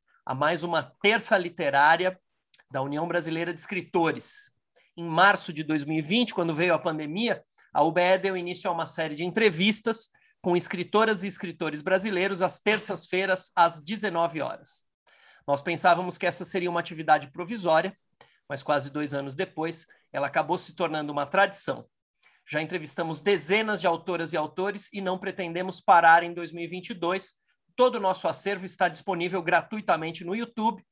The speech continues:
e no Spotify. Também já está no ar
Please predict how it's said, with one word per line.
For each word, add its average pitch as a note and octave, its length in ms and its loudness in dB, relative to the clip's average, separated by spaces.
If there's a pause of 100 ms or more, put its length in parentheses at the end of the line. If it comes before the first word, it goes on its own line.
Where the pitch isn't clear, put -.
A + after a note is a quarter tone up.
(440)
e G3+ 200 0
no F#3+ 420 0 (180)
Spotify. - 880 0 (440)
Também G3+ 200 2
já G#3 140 4
está G3 240 6
no G#3 160 6
ar A#3+ 300 8